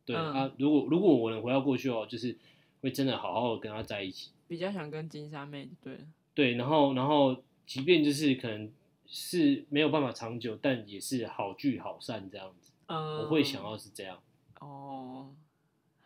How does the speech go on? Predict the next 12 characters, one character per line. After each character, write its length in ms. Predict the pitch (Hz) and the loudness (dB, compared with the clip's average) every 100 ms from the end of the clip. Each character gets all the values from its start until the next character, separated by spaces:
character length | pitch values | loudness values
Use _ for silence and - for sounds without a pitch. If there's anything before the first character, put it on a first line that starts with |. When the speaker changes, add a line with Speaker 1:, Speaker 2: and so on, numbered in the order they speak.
| _ | _
Speaker 2:
好。 160 | - - | -20 -14
Speaker 1:
对， 180 | 170 95 - | -12 -10 -2
欸， 100 | 147 | -2
欸， 280 | - 113 110 | -2 -8 -8
我， 100 | 113 | -8
我 140 | 123 | -6
想 160 | 123 107 | -6 -6
到 160 | 117 | -6
一 80 | 113 | -6
个。 100 | 110 | -8
Speaker 2:
怎 120 | 98 | -14
样？ 280 | 127 147 143 | -12 -10 -12